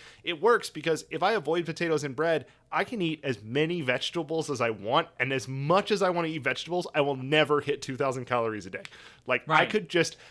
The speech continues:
Speaker 1: I could just take in zucchini all day, every day, and just constantly, every second of my day, I could eat zucchini, and I would never get to two thousand calories. Like, it just
Speaker 2: Right.
Speaker 1: wouldn't happen. So,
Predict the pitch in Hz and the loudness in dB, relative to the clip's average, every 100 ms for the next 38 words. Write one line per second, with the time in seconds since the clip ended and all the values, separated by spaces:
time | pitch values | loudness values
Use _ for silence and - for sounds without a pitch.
0 | - 156 170 202 190 170 - - 185 180 | -4 -2 0 -2 -2 -2 -6 -6 -2 -2
1 | - 180 165 151 127 135 - - 185 147 | -4 -4 -4 -4 -6 -8 -8 -10 -6 -4
2 | 113 107 160 170 180 165 156 139 127 - | -4 -4 4 6 6 4 4 4 2 2
3 | 180 160 170 151 131 110 98 - 151 123 | 0 2 0 2 2 2 -2 -4 -6 -6
4 | 139 - - 160 170 - 139 117 117 175 | -8 -8 -2 0 0 -2 -6 -6 2 4
5 | 190 208 - - 180 190 170 147 143 131 | 4 0 -2 2 2 4 0 2 2 4
6 | 131 117 117 120 131 135 127 127 139 131 | 4 4 0 -2 -4 -6 -10 -8 -6 -8
7 | 117 110 - - - - 151 143 135 139 | -8 -12 -16 -18 -18 -4 0 0 0 0
8 | 151 151 151 143 113 117 131 127 110 113 | 2 4 2 0 -4 -6 -6 -2 -2 -2
9 | 110 107 - 117 117 - 139 - 170 135 | -4 -4 -4 -12 -10 -4 -4 -4 -6 -2
10 | 127 196 156 131 254 285 131 113 120 - | 0 0 0 -2 -2 -2 -2 -4 -8 -14
11 | - - 165 151 147 | -10 -2 4 4 2